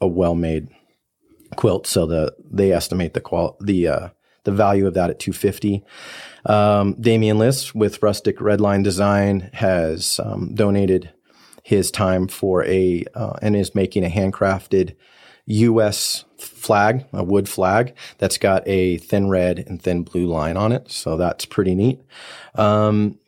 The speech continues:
and then we have two five hundred dollar gift cards from North Mountain Auto and Fleet Repair. That's a auto shop down in the valley, but, um, that's, those are five hundred dollar gift va-, gift cards, and with the, the cost of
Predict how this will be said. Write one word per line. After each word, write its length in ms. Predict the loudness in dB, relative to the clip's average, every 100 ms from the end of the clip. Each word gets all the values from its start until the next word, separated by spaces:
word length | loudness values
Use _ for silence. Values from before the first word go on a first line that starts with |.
| -2
and 100 | 2
then 100 | 4
we 100 | 4
have 340 | 2 0 -6
two 300 | -8 0 0
five 240 | 2 0 2
hundred 180 | 0 2
dollar 220 | 2 2
gift 260 | 0 -2
cards 400 | 0 0 0 -2
from 480 | -10 -6 -2 0 2
North 260 | 0 0 0
Mountain 380 | -2 -2 -4 -6
Auto 260 | -2 0 0
and 100 | -2
Fleet 220 | -4 -4
Repair. 460 | -4 0 0 0 -4
That's 180 | -8 -2
a 260 | -2 -2 -6 _ _ -20 -20 -20 -20 -20 -20 _ 0
auto 240 | 2 2
shop 300 | 0 0 2
down 180 | 2 2
in 80 | 2
the 60 |
valley, 440 | 2 2 4 2 0 -12 -12 -8
but, 500 | -2 0 0 -2 -6 0
um, 400 | 2 2 2 0
that's, 200 | -2 -2
those 240 | -2 0
are 60 | -2
five 320 | 0 0 2
hundred 160 | 0
dollar 200 | 2 0
gift 240 | 0 -4 0
va-, 240 | -2 -2 _ _ -2
gift 240 | -2 0
cards, 340 | 0 2 0 -2
and 240 | -4 -4 -12 -12
with 220 | -8 -6
the, 260 | 0 0 0 _ _ _
the 100 | -6
cost 460 | 0 0 0 0 0
of 320 | 0 -4